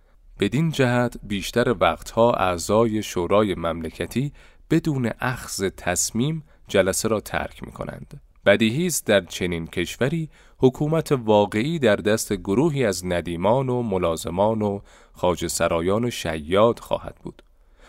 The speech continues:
چون شاه سلیمان در اواخر عمر وقتش صرف نوشیدن شراب و فرو رفتن در آغوش زنان می‌شد،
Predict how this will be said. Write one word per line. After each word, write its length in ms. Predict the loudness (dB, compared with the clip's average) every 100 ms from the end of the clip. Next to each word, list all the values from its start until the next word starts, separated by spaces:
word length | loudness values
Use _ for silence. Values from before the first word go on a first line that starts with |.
| _
چون 260 | 0 2 2
شاه 360 | 0 4 4 4
سلیمان 540 | -2 0 2 2 2
در 300 | 2 0 0
اواخر 420 | 0 -2 -2 -2
عمر 360 | -2 -4 -8 -14 -20 _ _ 0
وقتش 400 | 2 2 0 -6
صرف 400 | -4 0 0 0
نوشیدن 580 | -4 -2 -4 -4 -2 -2
شراب 460 | -2 0 4 2 2
و 80 | -4
فرو 320 | 0 -2 0
رفتن 500 | -2 0 0 0 -2 -12 -20 -6
در 160 | -4 0
آغوش 580 | 0 0 -2 -6 -4
زنان 460 | -4 -4 -6 -6 -8
می‌شد، 600 | -10 -8 0 0 0 -6